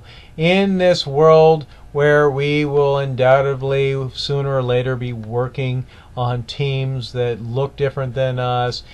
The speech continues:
have different cultural beliefs than us,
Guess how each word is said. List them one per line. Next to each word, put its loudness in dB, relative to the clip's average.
have -6
different -8
cultural -4
beliefs -6
than -2
us, -4